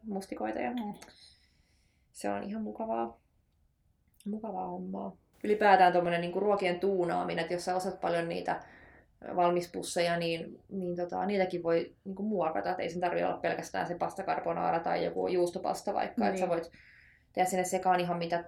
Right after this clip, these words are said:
Speaker 1: tahansa, et, et tota, kaikenlainen tämmönen oman, omien mieltymysten seuraaminen on ihan suotavaa ja, ja tota, mä yleensä teen silleen itse, että mulla on aina,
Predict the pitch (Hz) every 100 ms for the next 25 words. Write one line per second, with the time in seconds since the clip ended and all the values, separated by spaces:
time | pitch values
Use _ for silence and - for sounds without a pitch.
0 | - 185 175 170 175 180 - - - -
1 | - - - 185 185 185 _ _ _ _
2 | _ _ _ _ _ _ _ _ _ -
3 | 185 180 170 175 170 165 165 165 170 170
4 | - - 175 175 170 170 - - - -
5 | _ _ 208 202 180 180 170 170 170 175
6 | 170 175 170 170 170 170 170 170 175 185
7 | 185 185 190 185 190 - - - 185 185
8 | 180 190 185 180 170 170 185 175 185 170
9 | 170 165 - 170 170 165 170 170 170